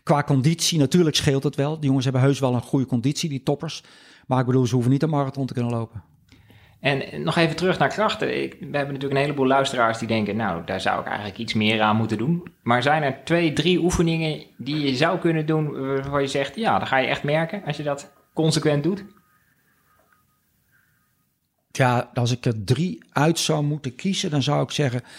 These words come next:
Speaker 1: doe, eh, retroflexie, knieheffen en legpress.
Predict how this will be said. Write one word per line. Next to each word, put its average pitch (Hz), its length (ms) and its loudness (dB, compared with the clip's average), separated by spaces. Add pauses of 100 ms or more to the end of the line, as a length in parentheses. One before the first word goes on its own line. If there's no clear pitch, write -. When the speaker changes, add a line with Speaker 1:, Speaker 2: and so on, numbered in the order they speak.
(400)
Speaker 1:
doe, 127 380 -4
eh, 127 240 -2
retroflexie, 147 1000 0 (280)
knieheffen 160 600 4
en 139 120 4
legpress. 127 640 -4